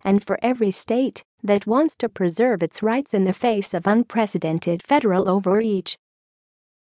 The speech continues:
Florida sued the C D C for irreparable harm after some cruise lines threatened to leave the state due to the onerous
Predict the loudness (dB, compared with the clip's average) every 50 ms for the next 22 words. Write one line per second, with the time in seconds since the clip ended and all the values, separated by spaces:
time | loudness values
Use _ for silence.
0 | _ _ _ -10 -2 0 2 2 2 0 0 -2 -4 -4 -2 0 0 0 0 -4
1 | -4 -4 -4 -4 0 0 0 0 2 0 -2 -2 -2 -2 -2 -2 -2 -2 -2 -4
2 | -2 -2 0 0 0 2 0 -2 0 0 0 0 0 0 -2 -4 -4 -2 -2 0
3 | 2 2 0 0 -2 -2 -4 -4 -4 -2 0 0 0 0 0 0 2 2 2 4
4 | 2 0 0 -2 -2 0 0 0 -2 -2 -4 -6 -2 0 0 0 0 0 0 0
5 | 0 0 0 0 2 0 0 -2 -2 -4 -4 -4 -2 -2 0 0 0 -2 -2 -2
6 | -2 0 0 0 -2 -2 0 0 0 2 2 2 2 2 0 -2 -6 -8